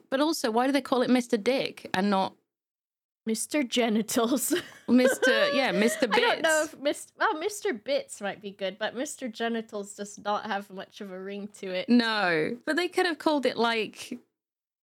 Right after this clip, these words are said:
Speaker 1: fannies. I don't know.
Speaker 2: Yeah.
Speaker 1: Although in, in the U K, fanny is the, the vagina.
Speaker 2: The
Speaker 1: Whereas,
Speaker 2: vagina.
Speaker 1: whereas in the U S it means bum, I think, doesn't it?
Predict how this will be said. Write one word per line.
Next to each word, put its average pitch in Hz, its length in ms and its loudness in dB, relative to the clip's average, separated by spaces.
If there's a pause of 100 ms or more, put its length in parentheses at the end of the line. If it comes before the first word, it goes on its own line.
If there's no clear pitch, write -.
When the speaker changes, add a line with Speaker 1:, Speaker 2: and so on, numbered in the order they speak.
(120)
Speaker 1:
fannies. - 840 -2 (100)
I 226 120 0
don't 233 120 0
know. 160 320 0 (400)
Speaker 2:
Yeah. 202 280 -2 (680)
Speaker 1:
Although 214 420 2
in, 208 260 2
in 202 180 0
the 180 240 2
U 185 160 2
K, 156 220 2
fanny 156 420 2
is 143 400 -2 (1400)
the, 143 120 -2 (200)
the 151 100 0
vagina. 143 600 0 (160)
Speaker 2:
The 208 140 -6 (200)
Speaker 1:
Whereas, 156 320 6
Speaker 2:
vagina. 170 180 -6 (400)
Speaker 1:
whereas 185 380 2
in 175 300 2
the 190 100 2
U 175 180 4
S 160 240 -2
it 160 80 0
means 156 400 4 (120)
bum, 151 500 0
I 151 140 0
think, 147 300 -2
doesn't 156 220 2
it? 190 200 0